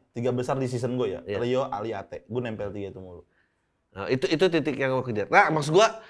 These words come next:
Speaker 2: yang lu kejar dalam artian, eh, kar-, kalau karir yang ideal yang lu dambakan tuh lu bayanginnya kayak apa?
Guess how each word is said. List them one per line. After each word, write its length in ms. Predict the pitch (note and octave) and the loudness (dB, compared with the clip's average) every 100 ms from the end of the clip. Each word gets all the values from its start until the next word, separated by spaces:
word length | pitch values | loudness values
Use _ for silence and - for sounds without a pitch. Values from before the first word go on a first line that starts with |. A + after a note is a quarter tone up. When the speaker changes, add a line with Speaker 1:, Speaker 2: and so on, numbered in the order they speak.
| - | -6
Speaker 2:
yang 140 | D#3 | 0
lu 80 | E3 | 2
kejar 180 | C#3+ E3 | 4 4
dalam 160 | F#3+ E3 | 4 2
artian, 320 | D#3+ G3 F3 | 2 0 -2
eh, 140 | C3 | -6
kar-, 320 | C#3 E3 E3+ E3 | -4 2 2 0
kalau 320 | D3+ D#3 D3+ | 2 2 2
karir 320 | D3+ D#3 D#3+ | 0 0 2
yang 180 | D#3+ D3+ | 2 2
ideal 560 | D3 C3+ C#3 D3 D#3 | 0 4 4 6 4
yang 180 | D#3 C3+ | 4 2
lu 120 | C3+ | 2
dambakan 480 | C3+ B2 B2 B2+ C#3 | 2 2 0 0 0
tuh 100 | D3 | 0
lu 140 | E3+ E3 | 0 2
bayanginnya 400 | B2 A#2 C3 C3+ | 0 0 0 -4
kayak 260 | A2+ G#2 | -8 -10
apa? 140 | G#2 | -14